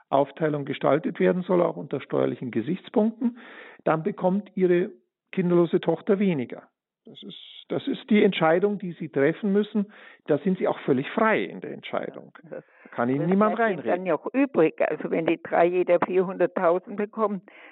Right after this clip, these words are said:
Speaker 2: dann bleibt noch mal etliches übrig. Und das sollen eben eigentlich die Enkelkinder kriegen. Und das wäre möglich.
Speaker 1: Genau, das wäre eben die, die Variante, dass
Speaker 2: Ja.
Speaker 1: jedes Kind gleich viel kriegt.
Speaker 2: Ja.
Speaker 1: Sie sagen,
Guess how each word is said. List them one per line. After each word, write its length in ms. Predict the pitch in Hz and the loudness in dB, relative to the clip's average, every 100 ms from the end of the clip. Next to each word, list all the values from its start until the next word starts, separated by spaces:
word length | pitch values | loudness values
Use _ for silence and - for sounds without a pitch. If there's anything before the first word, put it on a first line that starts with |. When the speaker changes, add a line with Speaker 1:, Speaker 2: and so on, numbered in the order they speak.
| _ | _
Speaker 2:
dann 180 | 202 170 | -10 -4
bleibt 300 | - 165 - | 0 0 0
noch 320 | 185 208 170 | -6 -6 -4
mal 200 | 185 139 - | 0 0 0
etliches 440 | 170 156 156 151 - - | -2 -4 -4 -4 -4 -4
übrig. 360 | 156 - 131 - _ - - - _ | -2 0 0 -2 _ -20 -20 -20 _
Und 240 | - 156 | -8 0
das 140 | 190 202 220 | 0 2 2
sollen 240 | 233 196 | 2 2
eben 260 | 196 190 196 - | -2 -4 -4 0
eigentlich 400 | 180 208 214 220 | 2 0 -4 -4
die 100 | 240 | -4
Enkelkinder 640 | 170 147 - 165 147 127 | -2 -6 -4 -4 -2 -6
kriegen. 320 | - 127 120 | -6 -6 -6
Und 120 | - - | -2 0
das 160 | 190 | 2
wäre 160 | 196 214 | 2 2
möglich. 480 | 202 165 - 127 - - _ _ - | 2 -2 0 -6 -6 -16 _ _ 0
Speaker 1:
Genau, 260 | 247 143 | 2 2
das 160 | 110 - | 0 -4
wäre 220 | 226 220 | -2 0
eben 160 | 214 214 | -2 -2
die, 140 | 208 | -8
die 340 | 185 208 196 196 | -8 -4 0 2
Variante, 600 | 185 180 180 196 202 202 _ _ _ | 2 0 -4 -2 -2 -2 _ _ _
dass 240 | 139 135 113 | -4 -4 -4
Speaker 2:
Ja. 80 | - | -12
Speaker 1:
jedes 460 | - 170 202 185 175 | -4 2 2 2 0
Kind 280 | - 170 143 | 0 -2 2
gleich 280 | 160 185 - | 2 2 -2
viel 160 | 254 240 | -6 -6
kriegt. 380 | - 254 - _ | -8 -8 -10 _
Speaker 2:
Ja. 420 | 196 175 135 175 240 | 0 2 2 0 -6
Speaker 1:
Sie 100 | 196 | -6
sagen, 460 | 202 180 185 196 | 0 2 0 -4